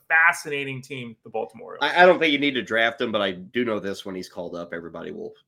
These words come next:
Speaker 2: be after him. He'll be like the hot waiver ad that week. So when it happens, um, so if you, if you wanna be ahead of the ball game and sit on a guy,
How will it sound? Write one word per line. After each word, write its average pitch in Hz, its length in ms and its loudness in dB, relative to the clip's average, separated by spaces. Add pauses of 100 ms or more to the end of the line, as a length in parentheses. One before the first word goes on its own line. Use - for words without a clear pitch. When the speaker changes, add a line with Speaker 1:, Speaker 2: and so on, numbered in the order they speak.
Speaker 2:
be 85 160 -10
after 85 260 -12
him. 87 80 -16
He'll 98 120 -8
be 92 140 -4
like 87 180 -10
the - 80 -12
hot - 240 -10
waiver - 320 -14
ad 90 200 -16
that - 200 -18
week. - 220 -18
So - 160 -12
when 131 260 2
it 95 160 -4
happens, - 760 -6
um, - 320 -14
so 104 160 -6
if 104 80 -6
you, 151 140 6
if 120 100 -2
you 139 100 2
wanna 139 180 6
be 135 140 4
ahead 123 240 6
of 104 80 -4
the 104 80 -4
ball 110 280 2
game 92 300 -2
and 87 100 -8
sit 104 220 -6
on 90 140 -4
a 85 40 -10
guy, 87 360 -8